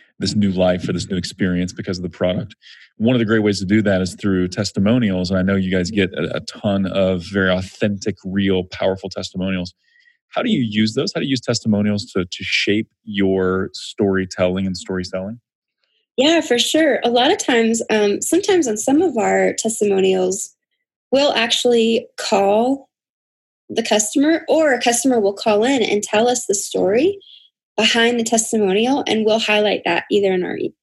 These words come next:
Speaker 2: emails or, um, and a lot of times even just in our ads. It's so great to take a snapshot of a testimonial, just quote it, and then, um,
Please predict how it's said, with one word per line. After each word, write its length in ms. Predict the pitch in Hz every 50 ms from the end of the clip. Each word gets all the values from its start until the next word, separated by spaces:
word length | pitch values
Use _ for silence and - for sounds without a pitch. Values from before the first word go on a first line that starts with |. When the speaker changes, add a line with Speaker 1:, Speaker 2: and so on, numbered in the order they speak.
| _
Speaker 2:
emails 680 | 226 226 226 220 220 214 208 208 208 208 208 214 220 - -
or, 400 | - 202 190 185 180 185 196 190 - - - - - - - _ _ _ _ -
um, 320 | 208 190 180 180 180 - - -
and 160 | 202 214 - - - -
a 40 | -
lot 160 | 240 240 240
of 80 | 254 -
times 280 | - 233 226 226 226
even 160 | 233 220 226
just 200 | 220 214 214 -
in 80 | 226 202
our 120 | 196 190
ads. 320 | 175 - 202 208 214 208 190
It's 160 | 190 - -
so 120 | 220 208
great 220 | 208 202 190 175 -
to 100 | - -
take 280 | - - - 202 196 196 - -
a 60 | 180
snapshot 640 | - - 202 180 180 - - - 190 180 - - -
of 80 | 185
a 60 | 180 180
testimonial, 640 | - 185 185 - - 208 196 185 185 180 180 175 180
just 180 | - 180 185 -
quote 280 | - - 208 190 185
it, 140 | 185 175 - -
and 180 | 180 185 180
then, 280 | 165 160 165 175 202 - _ _ _ _ _ _ _ _ _ _ _ _ _ _ _ _
um, 480 | 180 175 165 160 147 147 147 - 226